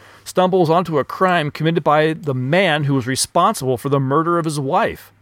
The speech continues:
ex-cop and friend Adrian Dunn, played by Drago. But that seems impossible since Adrian Dunn died in a lunar prison several days before. The victim dies in the hospital after having contracting a deadly extraterrestrial virus from Dunn.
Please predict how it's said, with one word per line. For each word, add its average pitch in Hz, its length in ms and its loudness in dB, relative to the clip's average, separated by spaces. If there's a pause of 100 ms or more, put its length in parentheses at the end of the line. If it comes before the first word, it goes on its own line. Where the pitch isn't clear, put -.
ex-cop 147 600 0
and 123 160 -6
friend 170 440 -2
Adrian 131 560 0
Dunn, 160 420 0
played 80 260 -14
by 82 120 -10
Drago. 107 640 -2 (960)
But 143 60 -6
that 214 140 0
seems 214 220 2
impossible 156 720 0
since 123 300 -8
Adrian 165 420 0
Dunn 143 440 -2
died 185 400 0
in 139 80 -4
a 135 80 -2
lunar 170 340 0
prison 160 440 -4
several 131 460 -2
days 117 280 -4
before. 127 680 -2 (1000)
The 131 80 -2
victim 156 400 0
dies 143 400 -2
in 170 60 -4
the 165 100 0
hospital 147 520 0
after 123 200 -4
having 127 260 -4
contracting 151 720 -4
a 120 120 -2
deadly 151 580 -2
extraterrestrial 147 1040 -4
virus 135 460 0
from 131 200 -8
Dunn. 117 460 -4